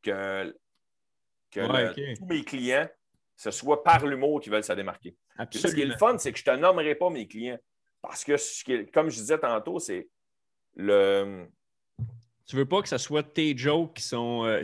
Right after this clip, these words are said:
Speaker 2: tu veux pas que ton nom soit associé aux jokes que
Speaker 1: Si.
Speaker 2: tu vois sur les réseaux sociaux.
Speaker 1: Ouais, fait que là, mettons, là, ouais, exactement. T'es un client, toi, OK ?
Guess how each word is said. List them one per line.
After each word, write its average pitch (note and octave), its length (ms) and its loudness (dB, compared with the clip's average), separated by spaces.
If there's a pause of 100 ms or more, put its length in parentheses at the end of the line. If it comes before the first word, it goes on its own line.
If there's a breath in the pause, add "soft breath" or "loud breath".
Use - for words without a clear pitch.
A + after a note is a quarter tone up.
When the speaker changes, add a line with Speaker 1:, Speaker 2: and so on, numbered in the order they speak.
Speaker 2:
tu - 80 -16
veux C#3+ 100 -6
pas F3+ 120 -4
que - 60 -20
ton C3 180 -2
nom D3 160 -2
soit C3 200 -2
associé B2+ 340 -4
aux B2+ 120 -4
jokes C3+ 400 0
que A#2+ 120 0
Speaker 1:
Si. - 160 -8
Speaker 2:
tu B3+ 100 0
vois - 80 -2
sur - 160 -4
les A2+ 60 -4
réseaux A2+ 260 -2
sociaux. A#2 520 -10
Speaker 1:
Ouais, - 260 2
fait - 100 -4
que G3 80 2
là, A#3+ 60 6
mettons, A3 260 4
là, G3 160 4
ouais, C3 160 4
exactement. B2+ 400 0
T'es - 220 -10
un F3 80 4
client, D#3 340 -2
toi, B2 200 -4
OK ? - 380 -4